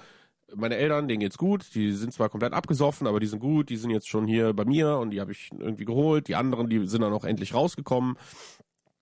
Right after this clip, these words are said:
Äh, und von einem Kumpel, der jetzt ausgezogen ist, der halt in einem Dorf lebt, was direkt an der Steinbach-Talsperre ist, äh, den, der wu-, wusste ich, mit dem hab ich abends gesprochen, sogar noch an dem, an dem, an dem Donnerstag,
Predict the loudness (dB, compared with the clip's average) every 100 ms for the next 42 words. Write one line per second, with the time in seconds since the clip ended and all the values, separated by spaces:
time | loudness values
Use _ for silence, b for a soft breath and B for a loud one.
0 | _ _ _ _ -2 2 4 2 2 2
1 | 2 2 0 0 2 2 2 -2 -4 -2
2 | -2 0 0 0 0 0 -2 0 0 2
3 | 2 2 2 0 0 -6 -2 -4 -4 -4
4 | -2 0 0 -2 -2 -2 0 -2 0 -2
5 | -4 B B B B B 2 4 4 0
6 | -4 -2 2 4 4 2 0 _ -20 0
7 | 2 2 0 -10 -12 2 2 4 2 2
8 | -2 -2 0 0 -2 -2 -2 -2 -6 -2
9 | -2 0 -2 0 0 -2 -2 0 0 0
10 | -2 -2 -2 -4 -4 2 2 2 -2 -2
11 | -2 -4